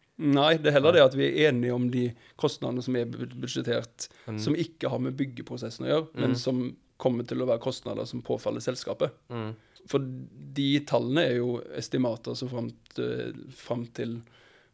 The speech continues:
Speaker 1: alt er realisert.
Speaker 2: Mm.
Speaker 1: Men vi må være, vi, vi må være helt enige om at vi, vi snakker om de samme tallene, og s-, og snakker om det samme innholdet i disse, kall det, elementene da.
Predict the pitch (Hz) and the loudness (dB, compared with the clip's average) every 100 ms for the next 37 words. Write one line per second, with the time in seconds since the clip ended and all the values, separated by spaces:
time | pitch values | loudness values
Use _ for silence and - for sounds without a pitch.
0 | - 117 117 135 123 117 123 147 - - | -4 -2 -2 -2 0 0 2 2 2 -6
1 | - _ _ - 123 107 110 135 131 127 | -18 _ _ -12 -8 -6 0 2 2 2
2 | 127 127 127 123 - 131 127 123 123 123 | 0 0 0 0 -2 -6 -4 -4 -4 -4
3 | 120 120 123 - _ _ - - - 131 | -4 -4 -8 -14 _ _ -20 -8 2 2
4 | 120 139 135 120 120 120 120 120 123 120 | 2 2 2 0 -4 -6 -4 -2 -2 -4
5 | - 143 131 135 131 - 107 120 120 113 | -8 -10 -6 -4 -4 -6 -6 -6 -6 -8
6 | 127 - 185 117 107 110 113 127 147 143 | -8 -6 -4 -4 -4 -6 -4 -2 -2 -4
7 | - - - 127 127 127 - 120 117 123 | -8 -10 -10 -10 -4 -6 -4 -8 -6 -6
8 | 123 143 139 127 113 117 127 127 123 123 | -4 0 0 0 -4 -4 -2 -2 -4 -6
9 | 120 113 113 117 - _ - _ - 127 | -6 -6 -6 -6 -14 _ -20 _ -8 -4
10 | 113 123 - - - 120 120 123 120 117 | -2 -4 -8 -20 -10 -6 -4 -2 -4 -6
11 | - 156 143 | -2 0 0